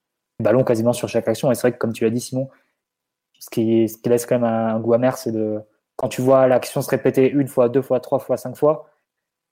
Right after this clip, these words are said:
de pas, de pas changer. Et c'est vrai qu'à un moment, je me suis dit, ok, peut-être que sur le banc, t'as, tu peux essayer de mettre un numéro neuf et, et libérer un peu les, les autres offensives, comme a dit Marcus tout à l'heure,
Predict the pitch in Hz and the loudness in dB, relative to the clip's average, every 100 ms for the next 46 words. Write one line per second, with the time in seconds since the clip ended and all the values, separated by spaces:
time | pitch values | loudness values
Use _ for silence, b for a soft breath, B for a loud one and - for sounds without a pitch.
0 | _ 113 113 120 120 117 117 120 - 123 | _ -10 0 2 4 0 0 -2 -2 -4
1 | 131 120 - 139 127 120 135 135 123 - | -2 -4 -4 -6 -4 -4 -4 -4 -8 -8
2 | 131 143 135 120 _ _ _ _ - 143 | -4 -2 -4 -6 _ _ _ _ -4 -2
3 | 143 143 165 156 135 - 143 143 160 156 | -2 0 0 0 -6 0 0 2 0 0
4 | 127 120 120 - _ _ _ _ _ _ | 0 0 -2 -6 _ _ _ _ _ _
5 | _ _ _ - 139 131 143 139 143 131 | _ _ _ -2 0 0 -2 -2 0 -2
6 | 131 135 135 135 135 139 147 135 120 120 | -4 -4 -6 -2 0 2 0 -2 -4 -2
7 | 117 123 120 123 123 131 120 127 120 117 | -2 -4 -6 -6 -4 -4 -4 -4 -2 0
8 | 117 117 117 120 120 127 143 139 120 117 | 0 -2 -2 -2 -4 -6 -6 -6 -4 -4
9 | 117 117 127 - 123 151 | -4 -6 -8 -4 0 0